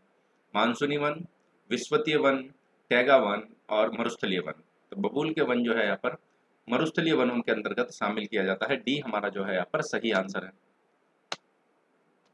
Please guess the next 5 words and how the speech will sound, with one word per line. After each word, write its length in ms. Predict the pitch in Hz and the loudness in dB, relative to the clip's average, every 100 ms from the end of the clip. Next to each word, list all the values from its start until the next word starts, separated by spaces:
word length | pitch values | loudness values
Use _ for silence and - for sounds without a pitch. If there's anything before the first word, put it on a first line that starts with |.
| _ _ _ _ _ _ _ _ _ _ _ _ _ _ | _ _ _ _ _ _ _ _ _ _ _ _ _ _
निम्नलिखित 460 | 160 196 190 175 170 | 0 4 4 2 0
में 120 | 156 | -2
से 240 | 147 113 113 - _ _ _ _ | 0 0 -2 -6 _ _ _ _
कौन 260 | 147 170 180 | 4 6 6
सी 180 | 175 | 0